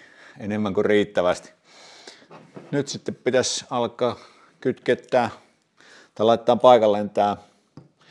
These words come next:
vesijäähy. Tosin taidan nuo tuulettimet tähän ensin ruuata ja sitten tämä ruuataan tonne kattoon. Tuossa ohjeessa oli suositusta, asennetaan niinku puhaltamaan nämä tuulettimet tuohon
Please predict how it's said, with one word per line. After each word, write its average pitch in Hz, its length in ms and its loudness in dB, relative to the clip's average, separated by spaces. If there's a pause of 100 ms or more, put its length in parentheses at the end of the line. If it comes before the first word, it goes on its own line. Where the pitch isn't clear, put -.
(220)
vesijäähy. 98 520 0 (260)
Tosin 107 200 -10
taidan 101 220 -2
nuo 104 120 -10
tuulettimet 101 580 -6
tähän 80 180 -16
ensin 85 220 -16
ruuata 71 340 -10
ja 65 140 -12 (800)
sitten 101 440 -12
tämä 104 260 -6
ruuataan 85 420 -8
tonne 90 240 -16
kattoon. - 500 -4 (2000)
Tuossa 113 320 -4
ohjeessa 139 440 2
oli 113 100 0
suositusta, 117 540 0
asennetaan 104 440 -6
niinku 98 240 -6 (420)
puhaltamaan 123 800 4
nämä 107 200 -4
tuulettimet 98 760 -4
tuohon 92 380 -4